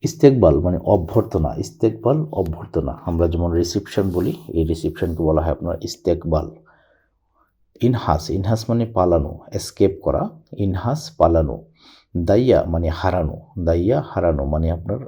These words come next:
লস করা। খাব্বি মানে লুকানো, হাইড করা যেটাকে বলা হয় ইংরেজিতে খাব্বি, লুকানো,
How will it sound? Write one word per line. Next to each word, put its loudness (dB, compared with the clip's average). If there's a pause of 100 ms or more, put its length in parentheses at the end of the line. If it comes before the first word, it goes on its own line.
(120)
লস -4
করা। -4 (1200)
খাব্বি 4
মানে 2
লুকানো, 0 (100)
হাইড 2
করা 4
যেটাকে 0
বলা 2
হয় -2
ইংরেজিতে -2 (160)
খাব্বি, -2
লুকানো, 0